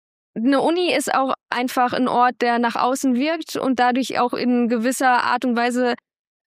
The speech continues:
Aufmerksamkeit hat und dadurch eine Vorbildfunktion erfüllen kann. Also gerade als Multiplikator ist so eine Uni natürlich total wichtig, weil viele Leute hier ein- und ausgehen. Und wenn davon ein paar ein bisschen was mitnehmen,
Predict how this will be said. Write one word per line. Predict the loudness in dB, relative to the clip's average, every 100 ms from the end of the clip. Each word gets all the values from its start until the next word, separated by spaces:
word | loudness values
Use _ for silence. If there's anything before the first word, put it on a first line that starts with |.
| _
Aufmerksamkeit | -2 0 2 0 0 0 2 2 2 0
hat | 0 0 -2 -2
und | 0 -2 -8 _ -2
dadurch | 2 4 4 2 2
eine | 0
Vorbildfunktion | 2 2 0 0 -4 -2 -2 0 0 -4 _ _
erfüllen | -8 -2 0 0 0
kann. | -2 -2
Also | -2 -4 -6 -8
gerade | -4 0 2 0
als | 0 2
Multiplikator | 2 0 0 0 2 2 2 0
ist | 0
so | 0
eine | 0
Uni | 0 0
natürlich | 0 0 0 0
total | -2 0 2 2
wichtig, | -2 -2 -4 0
weil | 2 2 -4
viele | -2 0 2
Leute | 2 2 0
hier | 0 0
ein- | 0
und | 0
ausgehen. | 0 0 -2 -2 -2 -4 _ _ _ -8
Und | -2 0 0 -4 _ _ _ _ _ -2
wenn | 0
davon | 2 2 2
ein | 0 0
paar | 2 2
ein | 0
bisschen | -2 0 0
was | 0
mitnehmen, | 0 0 0 0 0 -2